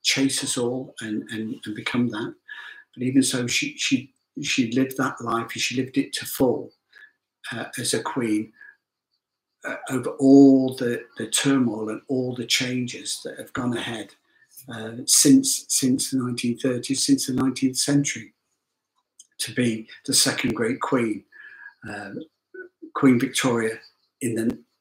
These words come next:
in the nineteenth century and Queen Elizabeth in the twentieth century. Um, as a footnote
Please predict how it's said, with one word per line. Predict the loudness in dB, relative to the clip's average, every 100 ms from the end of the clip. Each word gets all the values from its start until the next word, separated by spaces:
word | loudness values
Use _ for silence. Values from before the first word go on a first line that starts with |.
| -8
in | -4
the | -2 -2 -4 -2
nineteenth | 0 0 0 -2
century | 0 -2 -2 -2 -2 -6 _ -20 _ _ -8
and | -2 0 0 -2
Queen | 0 2 2 0
Elizabeth | 0 -2 -4 -6 -4
in | -4
the | -4
twentieth | 0 0 0 -4
century. | -6 -4 -4 -6 -6 -14 -20 -20 -20 -20 _ _ _ _ -12
Um, | -10 -8 -10 -10
as | -10 -10
a |
footnote | -6 -4 -2 -4 -6 -6 -8